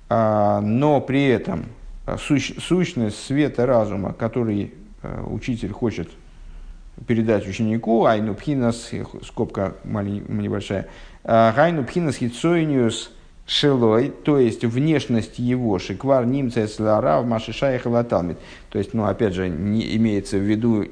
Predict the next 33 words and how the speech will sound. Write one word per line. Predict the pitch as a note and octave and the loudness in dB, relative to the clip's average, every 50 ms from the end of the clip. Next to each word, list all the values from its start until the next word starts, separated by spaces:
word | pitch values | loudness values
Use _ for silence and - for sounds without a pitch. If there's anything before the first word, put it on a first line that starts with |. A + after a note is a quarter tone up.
| - - | -6 -4
э, | E2+ G#2 G2+ | -2 -2 -2
под | G2 - A2+ A2 | 0 0 -2 0
сущностью | - C#3 B2 - A#2 G2+ F2 - A2 | 0 -2 -4 -2 -2 -2 -2 0 0
разума, | A2+ C#3 D3 C3+ B2+ A2+ A2 G#2 | 2 2 2 2 0 0 0 -2
здесь | A2+ A2+ G#2 A2+ | -2 -4 -2 0
имеется | A2+ A2+ A2+ A2 G#2 - - G#2 | 0 0 0 0 -2 -2 -2 -4
в | G2 | -2
виду | G2 G#2 G#2+ G#2+ A2+ G#2 G2+ | -2 -2 -2 -2 -2 -2 0
не, | G2+ G2+ G2+ G#2 G2+ G2+ G2 G2 - - - - - - - - - - - | 0 0 -2 -2 -2 -4 -4 -6 -8 -10 -14 -20 -20 -20 -20 -20 -18 -10 -4
э, | - G2+ G2 G2 | 0 2 2 2
собственный | - - E3+ E3+ - - F3 E3+ | 2 0 -2 0 0 0 0 2
разум | F3 F3 E3 E3+ E3 E3 | 4 2 2 2 0 -2
учителя, | D#3+ D#3+ - E3+ D#3+ - D#3 C#3+ C#3 B2 | -2 -2 -2 -4 -2 -2 -2 -2 -2 -2
не | A2+ A2 A2 | -2 -2 -2
сущность | - - F3 E3+ - - E3 D#3 - - - - - - | -2 -2 -4 -2 -2 -2 -4 -4 -4 -8 -14 -18 -16 -8
собственного | - - D3+ D3+ - - D3 C#3 C#3 C#3 | -2 -2 -2 -2 -2 -4 -2 0 0 2
разума | C#3+ C3+ B2+ B2+ B2 B2+ | 2 2 0 0 0 0
учителя, | B2+ B2+ B2 C3+ A#2+ A#2+ B2+ A2+ A2 A2+ - - - | 0 -2 -2 -2 -4 -2 -2 -2 -2 -2 -4 -4 -4
а, | B2 B2 B2+ A#2+ A#2+ A#2 A#2 A2+ G#2+ G#2+ - - - - - - - - - _ - - - - | -2 0 2 2 2 2 2 0 -2 -4 -8 -16 -20 -20 -20 -20 -20 -20 -20 _ -20 -20 -12 -8
э, | - A2 G2+ F#2+ G2 G2 G2+ | -4 -2 -2 0 0 0 0
ну, | G#2 A2+ | -2 -2
как | A2+ A2 G2 F#2 | -2 -2 -2 -2
бы | G2 F#2+ F2+ F2 F2 - | -2 -2 -2 -4 -8 -4
наиболее | F#2 G#2+ A2+ A#2 A#2 C3 B2+ A2+ G#2+ G#2 | 0 2 2 2 4 4 4 4 4 4
возвышенная, | G2+ G#2 G#2+ G#2 A2 B2 C#3+ D3+ - - C#3 C3+ C3 B2 A#2+ A#2+ A#2+ | 2 2 2 0 0 0 0 -2 -2 -2 -2 -2 0 0 0 0 0
наиболее | A#2 G#2+ G2+ G2+ G2+ G#2 A2+ G#2 G2+ F#2+ F#2+ | 0 0 0 0 0 0 0 0 0 0 0
внутренняя | A2 B2+ B2 A#2+ B2 A2+ A2 G#2+ G2+ G2+ | 0 -2 -2 -2 -2 -2 0 0 -2 -2
часть | G#2 - D3 C#3+ D3 D3 - - - - - - - - - - - | -2 -2 -2 -2 -2 -2 -6 -12 -20 -20 -20 -20 -20 -20 -20 -10 -2
того, | - A#2 A#2 C3 C3 | 0 2 2 2 2
что | A#2+ - A#2 | 0 0 0
обращено | A2+ A2+ A2+ A2 - - B2 A#2 | 0 0 -2 -2 -2 -2 -2 -2
к | A#2 - | -2 -4
ученику. | A2+ - B2 B2 A#2+ A#2 A#2 G#2+ E2 - | -4 -2 -2 0 0 0 -2 -4 -8 -8